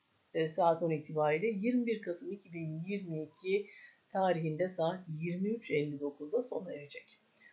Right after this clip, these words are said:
Başvurular kariyer kapısı, bakın mavi ile özellikle kariyer kapısı işe alım, işe alım kariyer kapısı nokta cibiko nokta gov nokta T R internet sitesinde e-devlet şifresiyle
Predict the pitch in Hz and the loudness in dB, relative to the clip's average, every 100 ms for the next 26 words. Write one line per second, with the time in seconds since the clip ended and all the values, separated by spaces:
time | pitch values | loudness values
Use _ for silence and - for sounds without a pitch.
0 | _ 180 233 294 330 320 330 359 - 247 | _ 8 8 8 0 6 6 6 6 10
1 | 254 277 302 311 - 202 - 202 202 175 | 12 12 10 8 2 0 0 2 2 2
2 | 160 190 214 226 220 180 175 175 180 180 | 0 2 2 2 0 0 0 2 0 0
3 | 202 160 160 165 156 151 175 202 220 220 | -2 0 0 2 0 2 2 2 -2 -6
4 | - - - 170 151 160 202 - - 262 | -6 -6 2 6 6 4 -4 -6 -2 2
5 | 269 262 247 208 202 202 202 - - 180 | 6 4 4 0 4 4 4 -4 -8 -6
6 | 175 185 175 - 196 175 165 165 175 170 | -6 -4 -8 -10 -2 2 2 2 -4 2
7 | 202 214 190 160 160 202 196 170 147 - | 4 6 4 -2 -2 -6 4 6 6 2
8 | - _ _ _ _ - - _ _ - | -6 _ _ _ _ -20 -20 _ _ 0
9 | 226 233 247 240 240 240 - 160 160 165 | 2 6 6 8 6 2 -6 -6 -2 4
10 | 175 214 226 - - _ _ 311 349 202 | 10 10 8 0 -20 _ _ 8 8 10
11 | 220 220 247 254 185 170 160 151 - 139 | 8 8 4 2 -2 -4 -2 -2 -2 -4
12 | 135 - - | -4 -8 -16